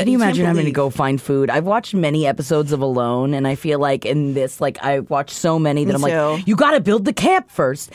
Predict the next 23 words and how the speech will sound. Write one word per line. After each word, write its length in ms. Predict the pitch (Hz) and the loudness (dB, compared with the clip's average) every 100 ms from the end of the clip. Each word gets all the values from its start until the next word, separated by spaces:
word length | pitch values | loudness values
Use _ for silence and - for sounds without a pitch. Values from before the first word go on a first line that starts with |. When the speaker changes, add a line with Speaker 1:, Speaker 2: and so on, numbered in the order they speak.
| 240 | -4
Speaker 1:
and 200 | 277 302 | 0 4
then 180 | 381 427 | 4 4
you 100 | 302 | 4
have 160 | 214 190 | 2 -2
to 100 | 180 | -2
do," 120 | 165 | -2
you 200 | 170 190 | -2 0
know, 160 | 240 226 151 | 2 2 0
I 300 | 175 180 175 | 0 2 2
now 320 | 185 196 202 226 | 2 2 2 2
know 440 | 185 175 165 165 | 2 4 4 2
the 160 | 147 147 | 0 -2
order 360 | 151 165 185 | 0 0 0
in 140 | 190 185 | 0 0
which 240 | 196 196 | -2 -4
you're 80 | 185 | -8
supposed 260 | - 160 151 | -2 -2 -2
to 60 | |
be 80 | 170 | -2
alone 380 | 151 135 135 139 | 0 0 -2 0
in 80 | 135 | -2
the 80 | 123 | -2
wilderness, 580 | 120 120 143 156 170 | -2 0 0 0 -4